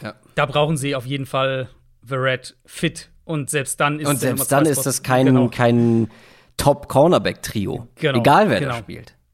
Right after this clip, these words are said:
Speaker 2: Also da ist sich auf jeden Fall die große Schwäche. Und deswegen, das meinte ich vorhin eben, wenn, wenn sie wirklich eine starke Defense wieder haben sollten, dann wird's,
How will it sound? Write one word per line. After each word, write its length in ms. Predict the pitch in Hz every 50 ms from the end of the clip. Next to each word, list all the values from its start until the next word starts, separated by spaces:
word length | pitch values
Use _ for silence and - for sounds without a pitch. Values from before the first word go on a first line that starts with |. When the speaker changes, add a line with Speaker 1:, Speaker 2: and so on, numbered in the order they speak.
| _ _ _
Speaker 2:
Also 180 | 139 131 131
da 180 | 127 156 147 160
ist 100 | 170 147
sich 180 | 151 160 165 -
auf 100 | 147 117
jeden 140 | 156 156 151
Fall 140 | - 147 135
die 100 | 131 127
große 280 | 127 135 131 - 135
Schwäche. 300 | - - 143 147 - 156
Und 120 | 131 123 -
deswegen, 480 | 127 - 135 131 127 127 123 123 127 127
das 180 | 131 131 123 -
meinte 200 | 131 131 135 127
ich 80 | 123 -
vorhin 220 | - 139 127 127
eben, 180 | 123 120 120 113
wenn, 240 | 123 123 123 113 - _ _ _ _ _ _ _ _ _ _ _
wenn 220 | 131 151 185 208
sie 160 | 190 185 196 160
wirklich 240 | 180 180 190 185
eine 100 | 170 170
starke 280 | - - 156 160 165 170
Defense 520 | 127 160 165 170 170 160 139 - - - _ _ _ _ _ _ _ -
wieder 300 | 135 160 165 165 143 117
haben 240 | 147 160 160 165 151
sollten, 480 | 123 143 156 175 165 196 180 175 160
dann 180 | 143 143 143 135
wird's, 300 | 151 156 - - -